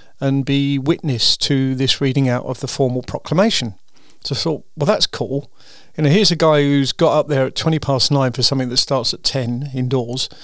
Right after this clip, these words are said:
Um, and I got lucky. I got extremely lucky, and I was really, really pleased to be able to attend. Uh, so I recorded a video, um,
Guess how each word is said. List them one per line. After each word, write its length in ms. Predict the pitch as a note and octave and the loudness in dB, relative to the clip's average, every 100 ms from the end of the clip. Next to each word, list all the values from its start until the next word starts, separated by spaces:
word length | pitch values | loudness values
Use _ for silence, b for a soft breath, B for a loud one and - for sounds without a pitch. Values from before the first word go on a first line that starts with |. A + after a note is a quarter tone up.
| B B B B B C3+ | B B B B B 2
Um, 480 | C#3+ D3+ D#3 D#3 - - - - - - - - D#3+ | 4 4 2 -2 -6 -16 -20 -20 -20 -20 -20 -6 0
and 80 | |
I 60 | D3+ | 2
got 120 | E3+ | 4
lucky. 340 | G3 G3 B2+ - - - - | 2 0 -6 -10 -20 -10 -2
I 80 | D3+ | 2
got 220 | D#3 - | 2 2
extremely 680 | D3 - - - D3+ C#3+ | -2 -2 0 0 2 2
lucky, 380 | D#3 E3+ - B2 | 2 0 -2 -4
and 100 | C3 | -2
I 60 | C3 | 0
was 220 | C3+ C3+ | -2 -4
really, 420 | C#3+ D3 C#3 C#3 | -2 0 2 2
really 260 | C#3 B2+ B2+ | 0 0 -2
pleased 520 | - C3+ A#2+ A#2+ - - | -4 -6 -4 -6 -8 -6
to 220 | - B2+ | -4 -2
be 120 | B2 | -2
able 200 | B2 A#2+ | -4 -4
to 120 | A#2+ D3 | -4 0
attend. 400 | - A3+ B2 - B B B B | 4 4 2 -4 B B B B
Uh, 420 | - C#3 C#3 C#3 - - | 0 4 4 4 2 0
so 240 | - C#3+ | 2 4
I 80 | D#3 | 4
recorded 440 | C#3+ - G3 D3 | 2 4 4 4
a 60 | C3 | 2
video, 560 | C3+ C3+ C3+ C#3 C#3 C#3 - | 2 4 4 4 2 0 -2
um, 640 | C3 B2+ B2+ C3 C3 B2 | 2 2 2 2 0 -2